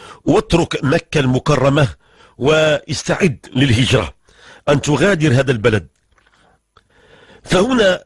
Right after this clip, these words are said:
في هذه الأجواء ستنزل سورة ياسين، وكان الصحابة رضي الله عنهم من المستضعفين يمرون بظروف نفسية قاهرة، يشعرون بالضعف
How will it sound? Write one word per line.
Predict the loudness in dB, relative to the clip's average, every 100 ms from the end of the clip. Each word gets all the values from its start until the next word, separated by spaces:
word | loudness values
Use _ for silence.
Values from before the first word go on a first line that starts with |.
| -12
في | -2 0
هذه | 0
الأجواء | 0 0 0 0 0 -6 _ _ _ _ _ _ _ -8
ستنزل | -2 0 0 0 0 0 0 -4
سورة | -4 0 0 0
ياسين، | -2 -2 0 0 0 -4 _ _ _ _ _ _ -20 -20 -20 -10 -2
وكان | -2 0 0
الصحابة | 0 -2 -2 -2 0 0
رضي | 0 0 0
الله | 0 0 0
عنهم | 0 0 0 -2 -4 _ _ _ -20 _ _
من | 0 2
المستضعفين | 2 0 0 -2 -2 0 2 2 0 -4 _ _ 0
يمرون | 2 2 2 2 2 0
بظروف | 0 0 0 0 0
نفسية | 0 0 -2 -2 -2 -2 -2
قاهرة، | -2 -2 0 -2 -6 _ _ _ _ -20 -8
يشعرون | -2 0 0 0 2
بالضعف | 0 -2 -2 -2 -4 -14